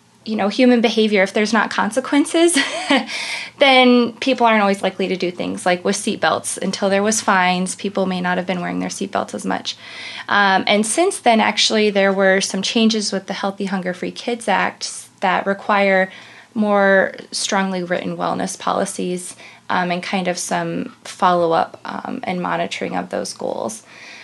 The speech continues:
So it's kind of been fun to see how things have changed. Um, and so for me, too, that kind of got me interested a little in, um, public policy and how what is,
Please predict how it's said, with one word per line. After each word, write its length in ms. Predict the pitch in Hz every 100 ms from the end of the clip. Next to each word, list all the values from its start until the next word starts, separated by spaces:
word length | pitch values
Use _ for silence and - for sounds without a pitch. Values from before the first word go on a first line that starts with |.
| -
So 480 | - 240 226 226 226
it's 200 | 247 -
kind 180 | 262 269
of 60 |
been 140 | 262 226
fun 220 | 220 214
to 60 |
see 400 | 208 - 202 202
how 500 | 202 190 185 185 185
things 320 | 190 185 185 -
have 140 | 185
changed. 600 | - 190 180 220 220 - - - - - -
Um, 520 | 196 190 185 185 190 - - - _ _
and 200 | 214 202
so 200 | - 226
for 180 | 214 214
me, 200 | 233 254
too, 220 | 247 254
that 200 | 233 220
kind 160 | - 208
of 60 | 202
got 140 | 202
me 120 | 202
interested 400 | 202 202 - 196
a 60 | 190
little 320 | 196 190 190
in, 480 | - 185 175 180 196 - - - - _
um, 440 | 196 185 180 180 180 _
public 360 | - 208 185 -
policy 680 | - 190 180 185 - 87 -
and 160 | 190
how 560 | 175 175 170 170 170 180 - - - - - - -
what 280 | 202 214 220
is, 480 | 214 208 - -